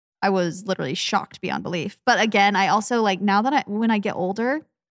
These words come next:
'cause I literally, who was I talking to this? Oh, Abby on her podcast recently. She was asking me if I've ever seen a ghost. And I was saying, "Yes, in this one, in our back bedroom in our house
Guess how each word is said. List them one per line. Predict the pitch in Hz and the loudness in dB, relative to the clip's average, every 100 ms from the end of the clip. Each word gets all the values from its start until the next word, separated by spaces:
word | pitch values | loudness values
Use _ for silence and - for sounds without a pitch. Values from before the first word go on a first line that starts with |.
| _ | _
'cause | 302 | 2
I | 247 226 | 4 2
literally, | 226 277 247 196 190 | 0 0 0 0 -2
who | 208 - _ _ - | -6 -14 _ _ -12
was | 311 | -8
I | 302 | -8
talking | 226 214 214 | -8 -10 -10
to | 196 | -10
this? | 165 180 - - _ | -14 -16 -18 -20 _
Oh, | 233 170 | -2 0
Abby | - 220 - 208 | -2 -2 -2 -6
on | 214 | -4
her | 196 | -4
podcast | 185 175 - 190 | -4 -6 -8 -10
recently. | 175 - - | -10 -12 -12
She | 180 | -8
was | 190 | -6
asking | 196 196 | -4 -6
me | |
if | 180 | -6
I've | 180 175 | -6 -4
ever | 170 | -4
seen | 180 | -4
a | 170 | -4
ghost. | 170 - _ | -6 -8 _
And | - _ _ - | -20 _ _ -4
I | 202 | -2
was | |
saying, | 196 185 | 0 -2
"Yes, | 165 170 - | 0 0 0
in | 190 | -2
this | 180 180 | -2 -2
one, | 180 180 | -6 -6
in | 175 | -2
our | 175 | -2
back | 175 170 196 - _ _ - | 0 0 -2 -6 _ _ -2
bedroom | 170 175 - - 202 | -2 -4 -6 -8 -8
in | 185 | -6
our | 175 | -4
house | 185 - 202 | -2 -2 -4